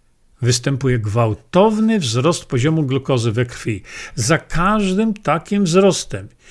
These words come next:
idzie dalsze zwiększanie się odporności komórek na działanie insuliny. Mija kilkanaście lat i dziecko dwunasto czy szesnastoletnie ma nagle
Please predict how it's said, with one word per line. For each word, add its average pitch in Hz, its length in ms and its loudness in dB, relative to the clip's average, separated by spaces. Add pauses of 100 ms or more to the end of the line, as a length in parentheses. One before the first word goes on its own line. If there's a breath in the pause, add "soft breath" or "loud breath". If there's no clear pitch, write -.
(260 loud breath)
idzie 165 440 2
dalsze 175 760 0
zwiększanie 131 640 -2
się - 180 -2 (160)
odporności 156 1160 0
komórek 131 880 -2 (460 loud breath)
na 127 160 2
działanie 135 320 2
insuliny. 208 580 -2 (1200)
Mija 127 260 2
kilkanaście 135 680 -2
lat 202 440 0 (680)
i 233 140 -2
dziecko 123 640 -2
dwunasto 131 640 -4
czy - 160 -6
szesnastoletnie 156 1040 -2 (400 loud breath)
ma 147 440 0
nagle 120 580 -4